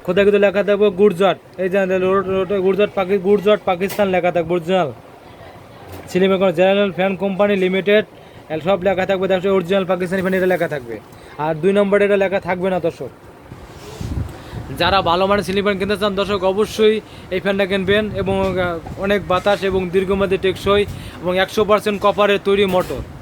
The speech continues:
এবং কোম্পানি থেকে দশ বছরের সার্ভিসিং করবে এবং দশ বছর যে কোনো সমস্যা হবে আপনাদের কোম্পানি, আহ, ফ্রি সার্ভিসিং করে দেবে। দর্শক, দর্শক, আমরা দিচ্ছি পাইকারি দামে হোলসেল প্রাইসে। দর্শক, আমার অ্যাড্রেসটা আবার বলে দিচ্ছি,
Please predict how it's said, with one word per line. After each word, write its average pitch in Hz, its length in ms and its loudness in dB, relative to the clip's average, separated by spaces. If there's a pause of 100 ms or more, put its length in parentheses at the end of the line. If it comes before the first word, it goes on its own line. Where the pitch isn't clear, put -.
(520)
এবং 185 300 -2
কোম্পানি 202 320 4
থেকে 202 180 2
দশ 196 200 4
বছরের 202 400 -2
সার্ভিসিং 185 440 -2
করবে 196 160 -2
এবং 208 200 0
দশ 185 160 2
বছর 196 220 -2
যে 175 140 -4
কোনো 196 180 0
সমস্যা 185 440 -2
হবে 190 140 0
আপনাদের 185 340 -2
কোম্পানি, 190 480 0 (380)
আহ, 160 260 2
ফ্রি 208 180 2
সার্ভিসিং 185 440 0
করে 180 140 0
দেবে। 160 180 -2
দর্শক, 143 300 -10 (1080)
দর্শক, 180 260 0
আমরা 196 220 4
দিচ্ছি 196 220 2
পাইকারি 190 380 2
দামে 202 200 2
হোলসেল 190 440 -2
প্রাইসে। 165 460 -2 (400)
দর্শক, 180 220 0
আমার 196 160 2
অ্যাড্রেসটা 196 340 2
আবার 202 160 4
বলে 196 200 2
দিচ্ছি, 214 460 0